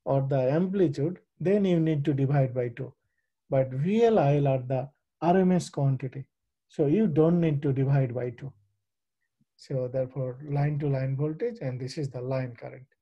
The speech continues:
and then cosine theta, this one. So six point two two five kilowatt. And then the neutral wire current, I, I, I did not do, but definitely, uh, you, I mean, you, you calculated,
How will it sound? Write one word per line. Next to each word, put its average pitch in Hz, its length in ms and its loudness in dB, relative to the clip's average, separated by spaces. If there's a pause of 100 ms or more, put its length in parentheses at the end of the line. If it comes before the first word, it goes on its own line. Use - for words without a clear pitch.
(200)
and 151 180 -6
then 123 120 -8
cosine 131 540 -10
theta, 131 240 -14
this 131 200 -16
one. 135 120 -18 (560)
So 214 240 -8
six 143 320 -6
point 131 400 -8
two 143 180 -2
two 127 180 -6
five 135 240 -6
kilowatt. 135 380 -4 (840)
And 233 140 -2
then 214 140 2
the 156 140 4
neutral 175 560 6
wire 151 260 6
current, 135 400 0 (480)
I, 208 160 2
I, 202 240 4
I 202 60 6
did 170 260 2
not 175 300 4
do, 170 180 -2
but 175 220 -4
definitely, 143 720 -2 (580)
uh, 131 220 0
you, 180 520 -4
I 139 40 -2
mean, 135 220 -2
you, 143 160 2
you 170 180 6
calculated, 143 720 0